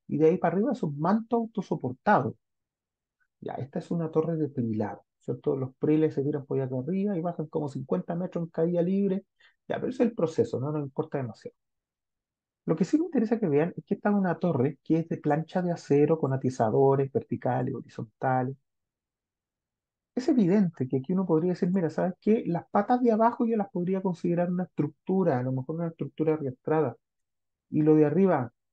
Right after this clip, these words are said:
¿lo consideraría un equipo sobre estructura?". Bueno, yo les digo que hay gente que lo con-, lo ha considerado equipo sobre estructura, pero es una soberana tontera.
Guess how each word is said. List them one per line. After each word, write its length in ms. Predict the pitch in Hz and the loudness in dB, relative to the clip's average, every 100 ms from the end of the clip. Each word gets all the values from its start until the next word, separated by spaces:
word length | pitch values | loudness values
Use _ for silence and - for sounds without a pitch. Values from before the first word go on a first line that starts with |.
| _ _ _ _ | _ _ _ _
¿lo 100 | 135 | -4
consideraría 600 | 147 135 143 131 135 160 | -2 -2 -2 0 0 -2
un 80 | 156 | -2
equipo 340 | 135 175 175 | -2 -2 -2
sobre 240 | - 160 147 | -2 0 -2
estructura?". 560 | - 117 - 185 262 320 _ _ _ _ _ _ | -4 -6 -2 0 0 -6 _ _ _ _ _ _
Bueno, 240 | 131 120 120 | -12 -10 -8
yo 100 | 143 | -8
les 120 | 151 | -6
digo 200 | 151 156 | -4 -4
que 100 | 139 | -6
hay 80 | 131 | -8
gente 240 | 151 156 | -8 -8
que 80 | 147 | -8
lo 100 | 135 | -10
con-, 180 | - 127 | -10 -10
lo 80 | 139 | -10
ha 80 | |
considerado 520 | - 123 123 117 120 120 | -10 -8 -4 -2 -2 -2
equipo 260 | 127 127 | -4 -6
sobre 240 | 127 123 120 | -6 -6 -6
estructura, 440 | - 117 135 131 | -8 -10 -8 -8
pero 180 | 131 120 | -6 -8
es 60 | 120 | -10
una 120 | 113 | -10
soberana 360 | 120 110 120 | -8 -8 -8
tontera. 440 | 110 170 - 175 | -10 -10 -8 -10